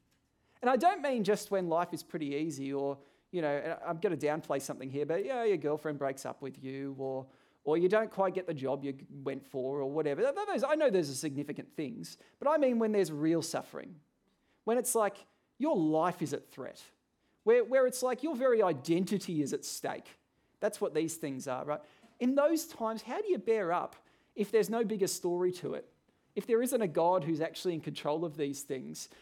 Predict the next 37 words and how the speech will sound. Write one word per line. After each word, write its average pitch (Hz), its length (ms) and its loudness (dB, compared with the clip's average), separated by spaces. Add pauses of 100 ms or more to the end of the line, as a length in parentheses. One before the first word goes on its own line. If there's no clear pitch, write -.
who's 220 140 0
actually, 254 600 0
who 214 120 2
knows 226 420 4
the 170 120 -2
future, 185 540 -2 (200)
and 214 80 -2
who's 226 80 2
actually 302 300 2
ordained 185 440 2
this 196 160 2
time 151 460 -2 (220)
for 233 340 4
your 220 260 8
ultimate 190 400 0
good 175 180 4
and 175 140 0
for 180 160 -2
his 156 160 -6
glory? 160 420 -6 (300)
How 381 160 -2
do 440 80 -2
you 427 120 2
bear 277 280 2
up 269 220 -2 (180)
under 185 200 -4
that, 175 240 -4
that 190 140 -10
kind 302 200 -6
of 214 80 -6
pressure 240 280 -4
where 180 120 -4
it's 185 100 -6
all - 140 -6
down 240 200 -2
to 202 80 -6
you 160 440 0